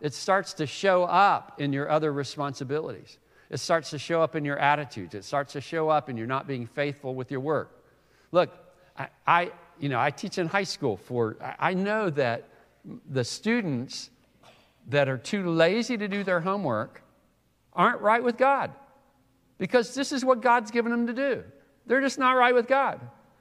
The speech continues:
The, the students that, that sl-, that talk bad about other people, I know they're not right with God. Or they have an attitude about obeying their parents, they're not right with God. They can't be.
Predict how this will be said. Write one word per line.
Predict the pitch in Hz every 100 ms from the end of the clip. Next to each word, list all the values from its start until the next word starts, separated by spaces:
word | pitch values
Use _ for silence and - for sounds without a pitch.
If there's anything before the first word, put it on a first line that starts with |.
| _ _
The, | 165 190
the | 185
students | - - 254 233 208
that, | - 170 - - - 139
that | 175 151 - -
sl-, | - - 185 - 151
that | 143 135 - -
talk | 214 190 - 135
bad | 131 147 214
about | 165 143 143 - - - -
other | 160 165
people, | - 190 262 247 _ -
I | 240
know | 320 349
they're | 330
not | 233
right | 196 208
with | 220
God. | 269 277 - - _ _ _ -
Or | 156
they | 180
have | 170 180
an | 156
attitude | - 135 190 - 233 233 240 - _ _
about | 139 135 143
obeying | 143 143 170
their | 190 170
parents, | 190 226 247 - _ _ _ 214
they're | 247
not | 247 240
right | 240
with | 247 240
God. | 277 247 -
They | 185
can't | 190 254 240 156
be. | 107